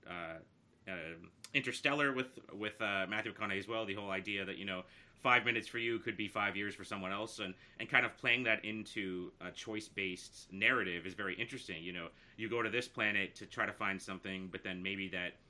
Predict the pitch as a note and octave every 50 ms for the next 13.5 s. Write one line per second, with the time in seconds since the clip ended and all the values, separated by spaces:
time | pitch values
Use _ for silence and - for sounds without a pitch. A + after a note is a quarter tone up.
0 | - - - - - - - C#3 - - B2 A2+ B2+ B2+ A2+ G#2+ G#2+ - - A2+
1 | G#2+ G#2+ - - G2+ F#2+ G2 A#2 C3 C3+ A2+ - - G#2 F#2+ F2+ F2+ - - G2
2 | F2 F#2 - G#2+ F#2 F2+ E2+ E2+ F2+ F#2 F2 - F#2 E2 D#2+ D#2+ E2+ F2 - -
3 | G2+ - C3 A2 F#2 A2 G#2+ G#2+ G#2 - F#2+ G2 - - G2 - F2+ E2+ - -
4 | F2 F2 - - F2+ - - F2 D#2+ D#2 - - G2+ F2 E2 - - F#2 E2+ -
5 | - F2 E2+ F#2 F#2+ G2+ - - G#2+ G#2+ G#2+ G#2+ A#2+ - - - - - - -
6 | - - F2+ F2 F2 E2+ E2+ F2 - - F#2+ F#2+ - - G2 F#2 - - G#2 G2+
7 | G2 F#2 - - F#2+ F2+ E2+ E2 F2 - - - F#2 F2+ E2+ E2+ E2+ E2+ E2 D#2
8 | - - - F2+ F2 D#2+ D#2+ D#2 C#2+ - - - - - - - - - - -
9 | - E2 E2+ D#2+ D#2 D#2 D2+ C#2+ - - - A#2 A2 A2+ A2 G#2+ G#2 G2+ F#2+ G#2
10 | G#2 G2 F#2+ G2 F#2 F2+ F2 E2+ E2 E2+ E2 E2 E2 D#2 C#2+ C#2+ D#2+ E2+ E2+ -
11 | - F#2+ E2+ E2+ E2+ E2+ E2 - E2+ E2+ E2 E2 D#2 E2+ E2+ D#2+ D2+ D2+ D2+ -
12 | E2 D#2 D2+ D#2 - - C#2+ - - - F2 E2 E2 - - F#2+ - - - -
13 | G#2+ F2 E2+ D#2+ D#2 - C2 - - D#2+